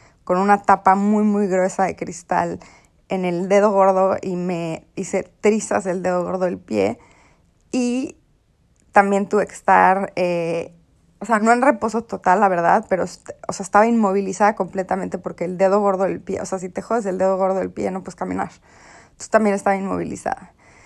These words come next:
Y nos echamos como, pues, ¿qué habrá sido? Como, pues, toda la recuperación de Martín. Yo en ese entonces, por lo menos, sí iba a trabajar,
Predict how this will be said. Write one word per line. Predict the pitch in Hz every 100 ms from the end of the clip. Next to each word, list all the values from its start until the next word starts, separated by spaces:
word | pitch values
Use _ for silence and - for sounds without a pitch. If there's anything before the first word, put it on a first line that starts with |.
| _ _ _
Y | -
nos | 220 214
echamos | 214 - 247 269 -
como, | 190 - - - - - - - _ _
pues, | - -
¿qué | 247
habrá | 269 285
sido? | 277 - 247 - -
Como, | - 196 196 98 - - - -
pues, | - -
toda | 269
la | 330
recuperación | 196 180 180 190 185 214
de | 247
Martín. | 202 185 - 185 214 233 - -
Yo | 220
en | 247
ese | 226
entonces, | 196 208 196 214
por | 190
lo | 185
menos, | 196 202
sí | - - -
iba | 226 220
a |
trabajar, | 214 180 180 - 170 220